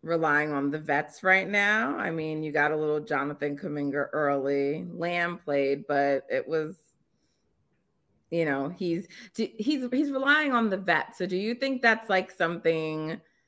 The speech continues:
that, I mean, well, we know he has to do that, but do you think that's something that's going to continue until they're kind of, like,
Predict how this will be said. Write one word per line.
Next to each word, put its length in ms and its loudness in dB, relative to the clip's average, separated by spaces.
that, 460 8
I 60 8
mean, 160 4
well, 140 8
we 100 2
know 220 2
he 160 -2
has 240 -2
to 100 -12
do 200 -10
that, 200 -6
but 140 0
do 100 -2
you 220 -2
think 280 0
that's 320 2
something 600 0
that's 340 -4
going 380 -2
to 560 0
continue 1040 2
until 320 0
they're 100 2
kind 220 0
of, 80 -2
like, 320 0